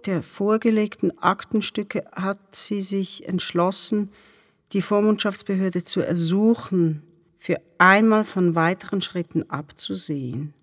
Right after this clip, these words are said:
Sie hofft, dass die nahe Zukunft Aufklärung in dieser Angelegenheit bringen werde.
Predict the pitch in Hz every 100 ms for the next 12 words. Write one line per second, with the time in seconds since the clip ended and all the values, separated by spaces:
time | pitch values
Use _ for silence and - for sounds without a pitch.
0 | _ _ _ _ _ _ _ - 175 175
1 | 196 - - 190 180 175 165 170 - 196
2 | - 190 170 - - 165 175 - - 190
3 | 190 196 190 185 185 - 180 185 185 185
4 | 190 180 185 - 185 185 190 185 160 156
5 | 156 160 165